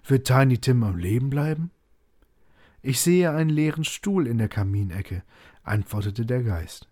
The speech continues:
"und eine Krücke ohne Besitzer, sorgfältig aufbewahrt. Wenn die Zukunft diese Schatten nicht ändert, wird das Kind sterben." "Nein, nein", drängte Scrooge, "ach nein,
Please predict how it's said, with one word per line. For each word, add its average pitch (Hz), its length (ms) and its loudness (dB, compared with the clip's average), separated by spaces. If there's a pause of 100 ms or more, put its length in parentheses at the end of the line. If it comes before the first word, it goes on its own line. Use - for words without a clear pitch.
(420)
"und - 160 0
eine 107 240 0
Krücke 147 420 0
ohne 135 220 4
Besitzer, 110 580 0 (300)
sorgfältig 120 880 -2
aufbewahrt. 90 720 -8 (440)
Wenn 127 120 4
die 127 100 4
Zukunft 165 560 -2
diese 123 220 2
Schatten 139 400 -2
nicht 107 220 -4
ändert, 156 460 -4 (560)
wird 139 160 0
das 151 180 2
Kind 156 220 -2
sterben." 104 540 -6 (720)
"Nein, 165 240 10
nein", 160 340 6 (220)
drängte 123 300 2
Scrooge, - 400 -6 (160)
"ach 147 180 2
nein, 147 440 8